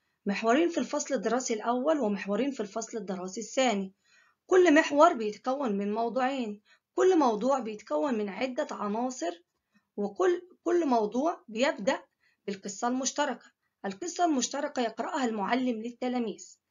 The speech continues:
ويتعلم التلميذ من خلالها مجموعة من المهارات الحياتية.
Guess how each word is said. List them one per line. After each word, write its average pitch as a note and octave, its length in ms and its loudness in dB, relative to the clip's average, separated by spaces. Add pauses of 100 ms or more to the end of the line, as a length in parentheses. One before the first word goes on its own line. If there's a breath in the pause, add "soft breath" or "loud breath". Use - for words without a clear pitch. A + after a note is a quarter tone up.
(240 soft breath)
ويتعلم G#3+ 520 4
التلميذ B3 580 -4
من G3+ 80 -4
خلالها B3+ 340 -2
مجموعة A3 420 0
من G#3 100 0
المهارات F#3 460 -6
الحياتية. G#3+ 640 -2